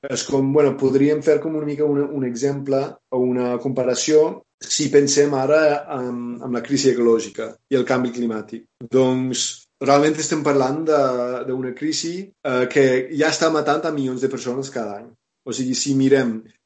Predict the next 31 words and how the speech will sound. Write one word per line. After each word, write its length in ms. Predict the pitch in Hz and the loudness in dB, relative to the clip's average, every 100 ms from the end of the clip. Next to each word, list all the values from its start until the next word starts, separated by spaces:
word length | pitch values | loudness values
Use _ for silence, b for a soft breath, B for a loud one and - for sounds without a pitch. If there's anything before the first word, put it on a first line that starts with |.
| - | -12
la, 220 | 127 123 127 | -4 -2 0
la 160 | 131 | 0
manca 480 | 123 131 139 143 139 | 0 -2 -2 0 2
d'aigua 380 | 135 135 135 135 | 4 4 4 4
neta, 300 | 127 117 117 | 2 0 -2
la 100 | 113 | -2
desertificació, 1040 | 113 120 131 135 139 139 127 - 127 110 110 B B _ | -2 0 0 -2 -6 -2 -2 0 0 0 -2 B B _
la, 380 | 123 120 117 123 | -4 -2 0 0
la 180 | 131 120 | -2 0
manca 480 | 120 127 123 131 127 | 0 0 2 2 2
de, 180 | 127 123 120 120 113 110 110 _ - | 2 2 2 2 -2 -6 -10 _ -6
de, 260 | 123 123 117 117 - | 2 4 4 2 0
d'aliments 520 | 135 127 131 127 120 - | 0 2 2 0 0 -2
sans, 360 | 120 107 107 | -2 -2 -6
que 120 | - 127 | -2 0
no 180 | 127 131 | 2 2
és 160 | 123 | 2
per 160 | - 123 | 2 2
un, 220 | 117 117 120 127 127 | 2 0 -4 -6 -6
una, 220 | 117 113 110 110 110 113 - - | -4 -4 -6 -6 -8 -12 -16 -8
una, 280 | 123 117 110 | -4 -2 -2
una 240 | 117 127 120 | -2 0 0
escasse-, 600 | - 117 - 113 113 117 | 0 0 4 6 8 6
una 160 | 123 120 | 2 -4
escassetat 560 | - 123 117 131 - | -4 -2 -2 0 0
absoluta, 500 | 117 - 123 143 156 | -2 0 2 4 4
sinó 320 | 160 131 117 113 | 2 0 0 2
pels 340 | 117 107 104 | 2 0 -2
sistemes 460 | 120 123 117 117 117 | -6 -2 -2 -2 -4
de, 180 | 123 117 113 113 117 131 | -2 0 -2 -4 -6 -6
de 240 | 117 110 | -6 -4